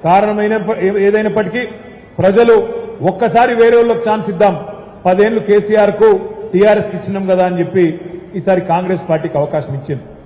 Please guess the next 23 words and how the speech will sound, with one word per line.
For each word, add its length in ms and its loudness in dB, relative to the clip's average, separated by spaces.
కానీ 160 2
ఒక్కసారి 320 2
మీరు 140 0
గుర్తు 320 2
తెచ్చుకోండి, 340 0
ఎన్ని 160 0
అబద్ధాలు 400 2
చెప్పింది 260 0
కాంగ్రెస్ 460 -2
పార్టీ 240 2
అధికారంలోకి 500 0
రావడానికి. 420 2
అరిచేతిలో 600 4
వైకుంఠం 600 2
చూపెట్టి, 440 0
అరిచేతిలో 560 4
వైకుంఠం 600 2
చూపెట్టి 400 0
నాలుగు 420 2
వందల 340 2
ఇరవై 340 6
హామీలు 460 0
ఇచ్చి, 280 -6